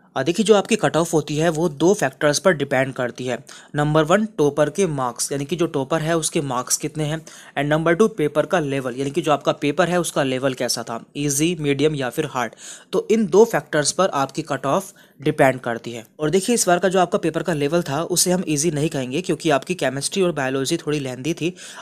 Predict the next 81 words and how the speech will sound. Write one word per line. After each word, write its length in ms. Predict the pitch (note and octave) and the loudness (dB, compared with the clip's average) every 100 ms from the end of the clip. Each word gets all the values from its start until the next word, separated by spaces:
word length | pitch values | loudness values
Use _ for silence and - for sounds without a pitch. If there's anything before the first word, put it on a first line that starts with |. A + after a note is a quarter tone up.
| - | -2
आ, 60 | |
इसलिए 280 | F#3 F#3 A3 | 0 4 6
आपकी 220 | G3+ G#3 | 4 2
कट 200 | G3+ C#3 | -2 0
ऑफ 240 | C#3 F3+ - - - | 0 -2 -6 -16 -4
लास्ट 360 | C#3+ C#3 G3 - | 4 4 4 2
ईयर 120 | E3+ | 2
से 140 | D3+ | 4
कुछ 220 | G#3 A3+ - | 2 0 0
कम 220 | D3 C3+ | 0 0
रहने 240 | B2 B2 | -4 -6
वाली 260 | A#2 A2+ A#2 | -8 -8 -10
है। 120 | A#2+ - | -14 -4
अब 120 | D3+ | 2
हम 100 | F#3 | 4
कैटेगरी 300 | G#3+ E3+ D#3+ | 6 4 2
वाइज 200 | E3 E3 - | 2 2 0
बात 160 | C3+ | -2
कर 140 | - C3+ | 0 -2
लेते 220 | C3 C#3+ | 0 -2
हैं 60 | D3+ | -4
कि 80 | |
यदि 120 | D#3 D3 | -2 -2
आपके 260 | C#3+ D#3+ | -4 -4
नीट 260 | C#3+ E3 - | -4 -4 -4
में, 160 | C#3 F3 - - | -8 -8 -14 -10
आ, 20 | |
चार 260 | C3+ D3 C#3 | -2 4 4
सौ 160 | - G#3 | 4 2
नंबर 240 | D#3+ D#3 | 2 0
से 140 | D3+ | 0
कम 220 | D#3 D3 D3 | -2 -4 -4
है 120 | D3+ | -4
तो 100 | D3+ | -2
आपको 280 | C3+ - D#3+ | -4 -2 -4
इस 80 | |
साल 240 | - C#3+ D3 | -2 -2 -2
क्या 220 | C#3+ C3 | -4 -6
मिल 140 | C3 B2 | -4 -6
सकता 280 | A#2+ - | -8 -8
है। 100 | A2+ A2 - - - | -10 -10 -18 -20 -6
तो 60 | |
यहाँ 120 | C3+ C3+ | -2 0
पे 80 | E3+ | 0
हम 80 | |
पहले 220 | E3 D#3 D#3 | -2 -2 0
बात 200 | D3 - | -2 0
कर 160 | - | -2
रहे 80 | C#3 | 0
हैं 80 | E3 | -4
जनरल 260 | C3+ C3 | -4 -6
कैटेगरी 420 | D3 C3 B2 B2 B2 | -6 -6 -6 -6 -8
की। 140 | A#2+ | -8
देखिए, 300 | A2 - G#3+ | -14 -4 2
यहाँ 120 | G3 | 4
पे 80 | G3 | 6
हम 100 | G3+ | 4
आपको 200 | F3+ - | 4 4
क्लियर 340 | G#3 E3 D#3+ E3+ | 4 4 4 4
बता 220 | D3 C3+ | 2 2
देते 220 | C3+ C3 | 2 0
हैं 60 | D#3+ | 0
कि 80 | F3 | 2
यदि 120 | D3+ | 2
आपके 200 | D3 E3+ | 2 2
चार 220 | D3 C3+ | 2 2
सौ 120 | C3+ | 2
नंबर 220 | D#3 C#3+ | -2 0
से 140 | C#3 C#3+ | 0 0
कम 200 | C#3+ C3+ | 0 -2
है 60 | |
और 120 | E3 D3+ | 0 0
आपके 220 | C3+ C#3+ | 0 -2
पास 180 | D3+ - | -2 -2
कोई 220 | D#3 D#3 | 0 0
भी 160 | D#3 | 2
स्पेशल 380 | F3 - D3 E3+ | 0 0 0 -2
कैटेगरी 360 | D#3 C3+ C3 C#3+ | -2 -4 -2 -2
कोटा 280 | C#3+ C3 C3+ | -2 -2 -2
नहीं 240 | C3 B2+ | -4 -4
है, 100 | D#3+ | -4